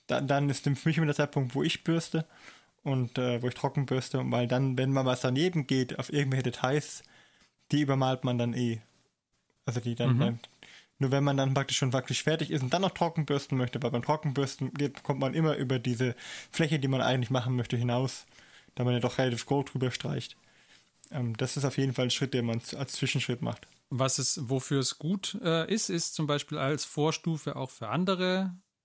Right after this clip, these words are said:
Speaker 2: für andere Techniken. Ich benutze zum Beispiel Trockenbürsten auch sehr gern, wenn ich, äh, irgendwelche Holzstrukturen hab. Dann kann man ganz prima, ähm, das, das Holz, nachdem man's grundiert hat, bürsten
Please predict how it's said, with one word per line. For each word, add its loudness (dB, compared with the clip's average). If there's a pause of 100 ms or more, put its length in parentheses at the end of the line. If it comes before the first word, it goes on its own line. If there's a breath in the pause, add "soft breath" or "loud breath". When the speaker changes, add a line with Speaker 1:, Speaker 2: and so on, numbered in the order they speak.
(120)
Speaker 2:
für -8
andere 0
Techniken. 0 (540 loud breath)
Ich -4 (140)
benutze 2
zum 0
Beispiel 0
Trockenbürsten 0
auch 0
sehr 0
gern, 2
wenn 2
ich, -4
äh, -2
irgendwelche -4
Holzstrukturen 2
hab. -2 (180)
Dann 0
kann 0
man 2
ganz 2
prima, 0 (460 loud breath)
ähm, 0
das, -2
das 0
Holz, 2
nachdem 2
man's 2
grundiert 2
hat, -2
bürsten 4